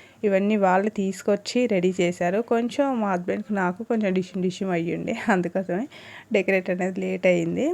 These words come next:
So, అదనమాట. ఇంకా ఎవరిని కూడా ఎక్కువగా పిలుచుకోలేదు. అన్న వాళ్ళు, తమ్ముడు, అల్లుడు వీళ్ళు వచ్చారు. ఇంకా వీళ్ళతోనే బర్త్‌డే అనేది ఇలా సింపుల్గా చేసుకున్నాము,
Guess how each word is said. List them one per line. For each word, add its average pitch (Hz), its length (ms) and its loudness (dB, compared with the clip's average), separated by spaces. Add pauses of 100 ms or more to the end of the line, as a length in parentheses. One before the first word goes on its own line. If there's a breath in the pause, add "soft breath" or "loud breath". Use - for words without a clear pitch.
(380)
So, 202 120 0 (680 loud breath)
అదనమాట. 185 540 -4 (120)
ఇంకా 233 260 -2
ఎవరిని 190 340 2
కూడా 196 180 -2
ఎక్కువగా 185 340 -4
పిలుచుకోలేదు. 180 720 -4 (140)
అన్న 196 280 -2
వాళ్ళు, 180 260 0
తమ్ముడు, 175 420 -2
అల్లుడు 180 380 -2
వీళ్ళు 180 320 -2
వచ్చారు. 175 520 -4
ఇంకా 190 300 -2 (640 loud breath)
వీళ్ళతోనే 190 580 2
బర్త్‌డే 180 420 0
అనేది 175 320 0 (1700)
ఇలా 240 220 2
సింపుల్గా 208 480 0
చేసుకున్నాము, 185 720 -2